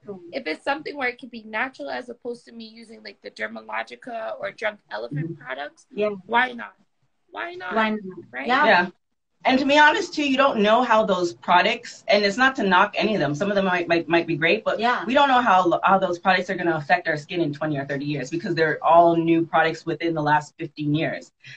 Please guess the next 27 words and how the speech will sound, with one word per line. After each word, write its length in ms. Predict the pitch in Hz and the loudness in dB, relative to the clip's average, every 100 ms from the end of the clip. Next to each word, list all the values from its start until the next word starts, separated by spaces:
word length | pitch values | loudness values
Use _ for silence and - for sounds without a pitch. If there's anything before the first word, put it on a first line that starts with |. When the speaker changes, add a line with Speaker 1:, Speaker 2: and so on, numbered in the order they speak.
| - | -2
Speaker 3:
So 200 | 202 175 | 2 4
if 140 | 170 | 4
you 160 | 226 254 | 4 0
started 400 | - 214 202 185 | 4 4 4 0
using 300 | 208 202 180 | -2 -2 -4
a 40 | |
certain 320 | 175 175 156 | -2 -2 -2
product, 480 | 156 180 165 - _ _ _ | 2 4 4 0 _ _ _
you 80 | 165 | 2
know, 300 | 165 151 147 | 4 4 2
when 340 | 147 135 160 165 | 0 0 2 2
you 80 | 160 | 2
were 240 | 156 151 | 0 -2
twenty-five 880 | - 190 170 151 196 185 175 156 156 | -2 0 0 2 6 6 6 4 0
and 100 | 156 | -4
then 140 | 156 | -4
you 140 | 156 151 | -4 -2
used 280 | 175 180 | -2 -2
it 140 | 165 - | -4 -8
for, 380 | - 156 151 151 | -4 -2 0 0
you 180 | 135 165 | 0 -2
know, 340 | 143 139 151 151 | -2 -2 -4 -6
fifteen 320 | 190 - 170 | -10 -6 -4
years, 220 | 165 185 180 | 0 0 -2
the 80 | |
same 260 | - 175 160 | -6 -4 0
product, 480 | 202 196 175 - | 4 4 4 -6